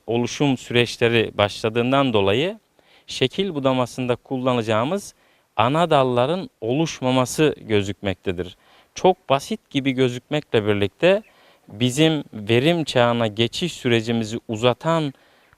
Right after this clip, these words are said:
e, önleyici bir tedbirin alınması adına herek kullanımı bakımından, e, çok basit bir süreç gibi gözüküyor ama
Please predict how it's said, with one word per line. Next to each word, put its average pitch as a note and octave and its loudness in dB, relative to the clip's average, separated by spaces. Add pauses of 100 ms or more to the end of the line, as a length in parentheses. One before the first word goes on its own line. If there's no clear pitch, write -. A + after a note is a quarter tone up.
e, F#2+ 2 (600)
önleyici B2+ 2
bir B2+ 2
tedbirin B2+ 2 (480)
alınması B2 2
adına G2+ 0
herek A#2+ -2
kullanımı B2+ 0
bakımından, A2+ -2 (440)
e, G2 0 (400)
çok - -2
basit A#2+ -2 (460)
bir A#2 0
süreç C3 0
gibi G#2+ -2
gözüküyor G#2 0
ama D3+ -2